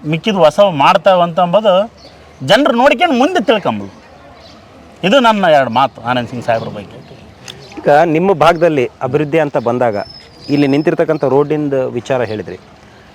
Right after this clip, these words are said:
Speaker 2: ಈ ಭಾಗದಲ್ಲಿ ಬಹುದಶಕದ ಒಂದು ಬೇಡಿಕೆ ಇತ್ತು, ಅದನ್ನ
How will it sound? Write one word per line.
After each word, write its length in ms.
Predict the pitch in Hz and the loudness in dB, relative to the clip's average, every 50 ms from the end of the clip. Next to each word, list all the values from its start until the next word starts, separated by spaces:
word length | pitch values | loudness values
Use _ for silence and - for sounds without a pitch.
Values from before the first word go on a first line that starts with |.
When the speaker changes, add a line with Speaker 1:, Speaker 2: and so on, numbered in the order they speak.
| - - | -12 -4
Speaker 2:
ಈ 100 | 147 160 | -2 -2
ಭಾಗದಲ್ಲಿ 520 | 180 147 139 156 170 156 165 165 170 170 160 | 0 0 0 0 0 0 0 -2 0 -2 0
ಬಹುದಶಕದ 600 | 131 131 131 156 143 156 147 - 156 131 147 135 | 0 0 -2 0 -2 -2 -4 -4 -4 -4 -2 -2
ಒಂದು 240 | 143 139 139 131 127 | 0 0 0 -2 -2
ಬೇಡಿಕೆ 380 | 113 131 143 147 151 143 147 135 | 0 0 0 0 0 -2 -2 -4
ಇತ್ತು, 180 | 120 - 110 - - - - - - - - - - | -2 -4 -10 -10 -10 -16 -20 -20 -20 -20 -20 -6 -4
ಅದನ್ನ 300 | 123 139 139 165 175 | -4 0 0 0 0